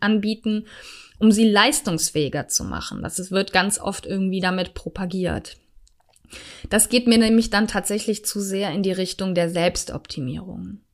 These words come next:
Man kann es aber auch positiv sehen. Selbst wenn das die zuerst vorrangige Motivation ist, die Leistungsfähigkeit zu steigern, profitiert man dennoch von den anderen positiven Effekten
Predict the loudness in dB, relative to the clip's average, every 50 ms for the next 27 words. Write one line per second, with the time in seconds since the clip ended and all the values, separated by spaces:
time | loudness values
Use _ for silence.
0 | _ -20 -20 -20 -20 -20 _ _ _ _ _ _ _ -4 -4 2 4 6 6 6
1 | 6 4 2 0 -4 -6 -6 -10 -12 -18 -8 -2 2 2 4 6 4 4 2 2
2 | -2 -4 -4 -2 -4 -6 -6 -6 -8 -8 -10 -12 -12 -14 -18 _ _ _ _ -20
3 | _ _ -4 0 2 2 2 0 -2 -2 2 4 6 6 8 8 6 6 6 6
4 | 6 4 4 2 0 -6 -12 -20 _ _ _ 2 2 2 2 0 -4 -4 -4 0
5 | 2 6 6 6 6 6 2 0 -2 -8 -10 0 6 8 8 10 8 8 6 6
6 | 4 2 2 0 0 0 0 -2 -2 0 0 0 0 0 -2 -2 -2 -2 0 0
7 | 0 -2 -2 -2 0 2 4 4 4 4 6 4 4 4 4 2 2 2 2 0
8 | -2 -4 -4 -4 -4 -6 -8 -8 -6 -6 -4 -4 -2 -2 -2 -2 -2 -2 -4 -6
9 | -12 -18 -20 -20 -20 _ 2 2 2 2 4 0 -4 -2 -2 -4 -4 -2 0 2
10 | 2 4 4 4 4 4 4 2 2 0 0 -4 0 2 4 4 4 2 0 0
11 | 2 2 4 4 4 4 4 2 2 0 -2 -4 -2 0 0 0 0 -2 -4 -6
12 | -4 -4 -4 -2 -2 -4 -4 -6 -8 -4 -2 -2 -2 -2 -6 -12 _ -8 -6 -6
13 | -6 -6 -8 -10 -14 _